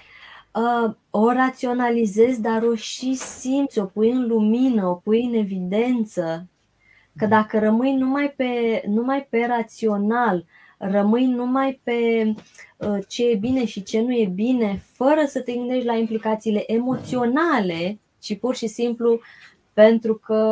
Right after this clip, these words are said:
Speaker 1: așa zice lumea, pentru că,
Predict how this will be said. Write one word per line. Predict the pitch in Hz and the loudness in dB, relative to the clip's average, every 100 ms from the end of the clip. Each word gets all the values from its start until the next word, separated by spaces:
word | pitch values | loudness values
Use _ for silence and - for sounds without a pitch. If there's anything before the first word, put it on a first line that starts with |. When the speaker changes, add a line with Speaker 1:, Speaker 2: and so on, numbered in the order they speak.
| 214 | 2
Speaker 1:
așa | 196 - 196 | 0 -2 -2
zice | 196 208 - | -2 -4 -2
lumea, | 208 180 196 226 185 170 - | -2 0 0 0 -2 -6 -4
pentru | 185 214 214 214 | 0 0 0 -4
că, | 208 208 208 208 202 | -6 0 4 4 4